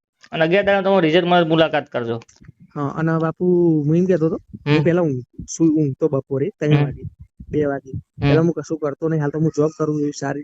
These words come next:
Speaker 2: જોબ મારા ભગવાનના કૃપાએ સારું છે.
Speaker 1: બરાબર.
Speaker 2: એ વખત હું ઊંઘતો એટલે મને કેવું થાય કે કોક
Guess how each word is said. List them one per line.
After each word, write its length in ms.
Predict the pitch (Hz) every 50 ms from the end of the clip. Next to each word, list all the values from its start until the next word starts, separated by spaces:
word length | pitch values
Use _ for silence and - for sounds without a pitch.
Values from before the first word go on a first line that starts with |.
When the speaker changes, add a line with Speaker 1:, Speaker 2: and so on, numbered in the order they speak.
| -
Speaker 2:
જોબ 120 | 143 143 143 _ - -
મારા 160 | 143 147 - -
ભગવાનના 360 | 139 127 - 131 135 143 147
કૃપાએ 260 | 143 - 147 139 147 143
સારું 300 | - - 135 156 180 160
છે. 140 | 139 - - _ _ _ _ _ -
Speaker 1:
બરાબર. 360 | - 135 131 127 120 113 110 110 110 _ -
Speaker 2:
એ 100 | - 165
વખત 200 | 160 - 165 156
હું 80 | 156 165
ઊંઘતો 380 | 170 147 135 - - 180 185 165
એટલે 380 | 156 - 160 160 160 160 160
મને 140 | 160 165 170
કેવું 220 | - - 180 175
થાય 200 | - 156 151 -
કે 320 | - - _ _ _ - 170 175 180 185 208 - _ _ _ _ _ _ _ _ _ _ -
કોક 120 | 175 -